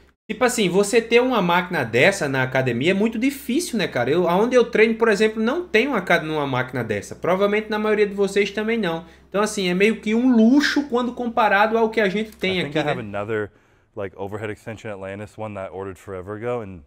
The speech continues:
Speaker 2: just taken fucking year to deliver. It is what it is. <clears throat> I got a Jim Leco bicep curl here. This
Speaker 1: Ó,
Speaker 2: one
Speaker 1: máquina de
Speaker 2: feels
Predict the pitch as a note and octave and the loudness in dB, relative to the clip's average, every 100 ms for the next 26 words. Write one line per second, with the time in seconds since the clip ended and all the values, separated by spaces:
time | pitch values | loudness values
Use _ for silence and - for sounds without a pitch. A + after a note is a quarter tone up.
0 | _ _ _ - - G2 E2 F2+ D#2 G2+ | _ _ _ -20 -20 -20 -18 -20 -16 -16
1 | F2 F2 F2+ F#2 F2 F2 E2+ F2+ B2 C#3 | -16 -16 -16 -16 -16 -16 -16 -12 -12 -12
2 | _ _ _ - _ F#2 F2+ F2+ F#2 F#2+ | _ _ _ -20 _ -14 -12 -12 -10 -8
3 | A#2+ C3+ - _ - D#3+ G#2 G#2+ A#2 A2 | -8 -10 -16 _ -14 -14 -14 -12 -12 -10
4 | A2 B2+ G#2 G#2 A#2 G2+ G2 G2 C3 - | -10 -8 -8 -8 -10 -8 -8 -8 -12 -10
5 | C3+ B2 C#3+ D#3+ _ _ _ - A#2 B2+ | -10 -8 -8 -8 _ _ _ -12 -4 -2
6 | C#3 C#3 C#3+ - D#3+ D3+ C3 C#3+ | 0 -2 -4 -4 -4 -2 0 0